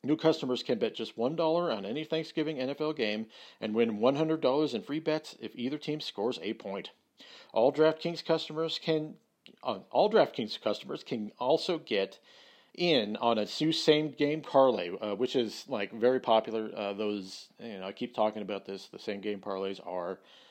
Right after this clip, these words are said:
are just the way for you to take that one dollar and make it into much, much more,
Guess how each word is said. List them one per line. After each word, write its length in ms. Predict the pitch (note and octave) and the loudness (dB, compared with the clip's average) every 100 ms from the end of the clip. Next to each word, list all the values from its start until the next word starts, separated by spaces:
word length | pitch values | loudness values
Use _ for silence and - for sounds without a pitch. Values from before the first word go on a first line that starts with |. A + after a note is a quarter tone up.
| _ _ - | _ _ -8
are 460 | G2 G2 F#2 F2 F2 | -2 0 -2 -4 -10
just 420 | - G#2 - - - _ | -8 -6 -6 -12 -20 _
the 120 | A2+ | -6
way 340 | G#2 D#2+ B2 A#2 | -6 2 4 4
for 140 | A#2 | 0
you 220 | G2+ A2+ | -4 -4
to 140 | A2+ - | -6 -6
take 300 | - A2+ A2+ | 0 0 2
that 220 | A2 G#2+ | -2 0
one 240 | A2 G#2+ | -2 -2
dollar 380 | G2 F#2 F#2+ G2 | 0 0 0 -2
and 200 | - G2 | -4 -10
make 300 | G#2+ G2+ F#2+ | -8 -8 -8
it 100 | - | -10
into 320 | A2 F#2 F#2 | -10 -8 -8
much, 400 | F#2 G2 F#2+ - | -6 -6 -8 -8
much 260 | G#2+ F#2 - | -8 -8 -8
more, 280 | F2+ D#2 | -10 -10